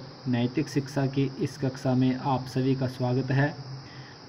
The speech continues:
आज हम पाठ नंबर चौदह का वाचन करेंगे, जो कि एक बहुत ही सुंदर कविता है। और जैसे मैं गाऊंगा, उसी प्रकार आप भी इसको गाने का प्रयत्न करेंगे,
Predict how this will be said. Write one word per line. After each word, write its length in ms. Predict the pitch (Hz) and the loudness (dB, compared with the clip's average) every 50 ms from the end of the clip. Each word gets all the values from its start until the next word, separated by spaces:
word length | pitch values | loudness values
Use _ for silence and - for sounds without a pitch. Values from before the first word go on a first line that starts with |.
| - - | 2 4
आज 260 | 135 131 139 139 117 | 6 6 6 6 4
हम 180 | 123 127 123 | 4 4 4
पाठ 420 | 123 127 - - 135 127 120 - - | 4 2 0 0 2 2 2 4 2
नंबर 180 | 131 131 123 | 2 2 2
चौदह 360 | 117 - 123 120 123 127 135 131 | 2 0 0 0 2 2 2 2
का 140 | - 131 | 4 2
वाचन 400 | 127 120 120 120 127 - 131 131 | 2 4 2 0 2 2 2 2
करेंगे, 420 | 127 131 131 123 123 127 139 143 - - - - - - 139 | 4 4 4 6 6 6 6 4 2 -2 -8 -12 -12 -4 -4
जो 220 | 131 123 131 131 131 | 0 2 2 2 2
कि 220 | 131 - 139 135 | 2 2 4 4
एक 60 | 131 131 | 4 2
बहुत 320 | 131 123 120 120 135 135 135 | 2 2 4 4 4 4 2
ही 40 | 127 | 0
सुंदर 340 | - - 127 127 127 139 | 0 2 2 2 4 4
कविता 400 | 131 - 135 123 131 123 135 143 | 2 2 4 2 2 2 4 2
है। 160 | 131 139 151 180 - - - - - - - - - - - - | 4 4 2 2 -2 -8 -10 -12 -14 -14 -14 -16 -16 -16 -8 -2
और 160 | 127 131 127 117 | 2 2 2 2
जैसे 340 | 113 131 127 127 127 - | 4 4 4 4 4 2
मैं 240 | 156 156 156 151 131 | 2 4 4 4 4
गाऊंगा, 320 | 139 135 135 139 143 135 143 | 6 6 6 6 6 4 4
उसी 300 | 131 147 135 - - 139 | 4 2 0 2 0 0
प्रकार 300 | 139 135 131 135 - - | 0 2 2 2 0 0
आप 280 | - 135 127 123 127 131 | 2 2 2 2 2 2
भी 120 | 123 123 | 4 4
इसको 240 | 131 127 - - 127 | 4 2 2 -2 -2
गाने 320 | 117 123 120 120 120 120 113 | 0 2 2 2 2 2 2
का 120 | 139 151 | 0 -2
प्रयत्न 360 | 147 - 135 120 - 127 127 | 0 0 -2 0 4 4 4
करेंगे, 420 | 127 127 123 123 127 135 170 202 | 4 4 4 4 4 4 2 0